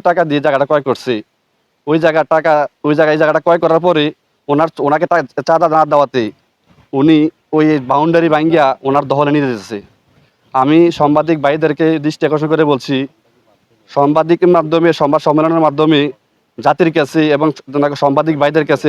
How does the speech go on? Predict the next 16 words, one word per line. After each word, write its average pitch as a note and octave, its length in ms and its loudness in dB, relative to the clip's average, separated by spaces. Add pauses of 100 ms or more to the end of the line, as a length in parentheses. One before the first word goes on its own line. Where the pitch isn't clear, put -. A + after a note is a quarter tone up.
প্রশাসনের D3+ 440 -2
কাছে D3+ 180 -4
দৃষ্টি E3 220 -2
আকর্ষণ D3+ 320 -2
করছি, C#3 260 -2 (680)
ওই, E3+ 120 2 (200)
এই D#3 100 2
জায়গাটা D#3+ 340 2
যে E3+ 60 2 (300)
ভালোভাবে D#3+ 320 2 (100)
তদন্ত E3+ 240 0 (120)
করে B2+ 200 0 (640)
আমাদের C#3 380 -6 (100)
যে D#3+ 80 -6 (120)
ক্রয়কৃত D#3 360 -8 (120)
জায়গাটা, B2 360 -6